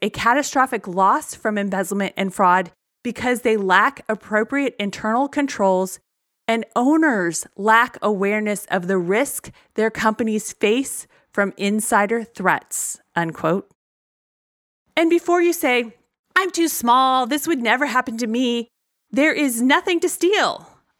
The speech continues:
I implore you to listen to this podcast in its entirety. You may think you are not ripe for the picking now, but with each allocation day,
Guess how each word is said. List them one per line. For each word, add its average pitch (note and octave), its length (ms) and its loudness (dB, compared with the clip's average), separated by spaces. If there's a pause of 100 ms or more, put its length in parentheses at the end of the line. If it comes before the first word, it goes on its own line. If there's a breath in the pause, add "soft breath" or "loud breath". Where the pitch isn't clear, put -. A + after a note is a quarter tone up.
(180)
I A#3 320 4
implore B3+ 580 0
you F#3+ 240 -2
to - 160 -6
listen C4 480 -2
to D4+ 100 0
this C4 180 2
podcast - 760 -2 (280)
in E4 180 4
its F4 200 0
entirety. B3+ 720 0 (480)
You D4 220 4
may C#4+ 360 2
think C#4+ 400 -2
you B3 100 2
are B3 140 4
not C4 340 2
ripe C#4 260 0
for - 140 -6
the D#4 120 -2
picking C#4+ 360 -2
now, A3+ 440 2 (420)
but B3 120 0
with B3 300 -2
each C#4+ 380 0
allocation F4+ 720 0
day, G3+ 460 0